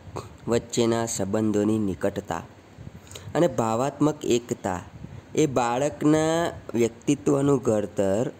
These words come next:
અને સંસ્કૃતિનું પ્રદાન કરવામાં ખૂબ જ અગત્યની બાબત છે. માતા પિતાનો પ્રેમ, વાત્સલ્ય,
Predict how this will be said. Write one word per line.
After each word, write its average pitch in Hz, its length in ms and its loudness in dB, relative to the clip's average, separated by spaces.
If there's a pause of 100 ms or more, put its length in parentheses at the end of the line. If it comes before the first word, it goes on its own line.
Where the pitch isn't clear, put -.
અને 120 200 2
સંસ્કૃતિનું 131 880 2
પ્રદાન 110 420 0
કરવામાં 104 680 0 (400)
ખૂબ 123 240 0
જ 131 120 0
અગત્યની 104 640 0
બાબત 87 400 0
છે. - 260 -10 (1500)
માતા 107 340 0
પિતાનો 113 480 0
પ્રેમ, 104 540 -2 (180)
વાત્સલ્ય, 101 1000 0